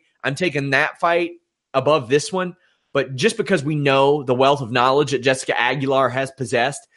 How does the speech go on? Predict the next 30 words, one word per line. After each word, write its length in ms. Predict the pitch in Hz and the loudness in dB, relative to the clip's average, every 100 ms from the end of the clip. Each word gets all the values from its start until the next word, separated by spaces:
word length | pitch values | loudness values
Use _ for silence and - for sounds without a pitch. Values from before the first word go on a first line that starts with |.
| _ | _
maybe 160 | 185 208 | -4 -2
she 140 | 196 | -2
can 100 | 185 | -6
capitalize 680 | 180 175 165 127 107 98 92 | -2 0 0 0 2 2 0
on 140 | 101 | -6
something. 400 | 95 110 95 - - _ _ - | -6 -6 -6 -10 -20 _ _ -4
Not 300 | 160 240 - | 0 0 0
counting 360 | 294 285 156 | 2 4 2
on 200 | 120 101 | 2 0
it, 200 | 95 - _ _ _ _ _ _ _ - | -4 -10 _ _ _ _ _ _ _ -6
but 160 | 139 | -6
just 240 | 120 123 - | -2 -4 -4
perhaps. 540 | 110 107 92 - - _ _ _ - | -4 -2 -4 -6 -20 _ _ _ -6
Uh, 140 | 117 - 123 | -6 -6 -6
Joe, 500 | 165 180 175 165 - _ | 2 4 4 2 -8 _
you 200 | - 175 | -6 0
had 140 | 202 139 | 0 2
mentioned, 420 | 139 135 139 120 _ _ _ | -2 -2 -6 -8 _ _ _
uh, 160 | 104 107 | -6 -4
Irish 360 | - 160 170 - | 0 2 0 -2
police 360 | 143 139 139 139 | -2 0 0 0
are 140 | 123 | -2
investigating 500 | 120 127 120 120 117 | 0 -2 -2 -6 -4
Conor 300 | 120 139 123 | -6 -4 -2
McGregor 400 | 110 123 117 113 | 0 0 2 0
over 140 | 101 | 0
a 60 | 107 | -4
sexual 500 | - 139 - 123 110 | -2 -2 -2 -4 -4
assault 560 | - - 147 151 165 - | -6 -2 4 4 4 0
accusation. 960 | 113 117 - 123 107 117 117 - 107 104 | -2 -2 -4 -4 2 2 2 -2 -6 -10